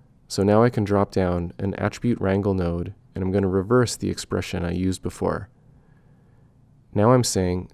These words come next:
that the position of the points should be equal to the attribute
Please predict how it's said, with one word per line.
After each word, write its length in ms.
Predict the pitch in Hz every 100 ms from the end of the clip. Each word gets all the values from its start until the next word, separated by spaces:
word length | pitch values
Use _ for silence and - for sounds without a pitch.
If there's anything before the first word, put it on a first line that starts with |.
| -
that 140 | 98
the 60 | -
position 400 | 95 110 120 127
of 80 | 107
the 60 |
points 580 | - - 92 87 - - _
should 200 | - -
be 120 | 104 -
equal 540 | 107 - 90 85 87 _ _ _ _ -
to 160 | 101
the 120 | 95 -
attribute 480 | 90 - 95 90